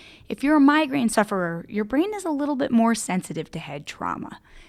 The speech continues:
meaning when you endure any sort of head trauma, it could make your symptoms really nasty, maybe more so than someone who experiences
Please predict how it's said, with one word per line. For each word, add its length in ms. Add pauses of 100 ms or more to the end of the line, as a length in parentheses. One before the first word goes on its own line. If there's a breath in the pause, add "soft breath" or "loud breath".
(160 soft breath)
meaning 600
when 260
you 200
endure 600
any 200
sort 280
of 120
head 200
trauma, 400 (100)
it 140
could 160
make 240
your 100
symptoms 540
really 320
nasty, 840
maybe 280
more 280
so 280
than 160
someone 340
who 120
experiences 960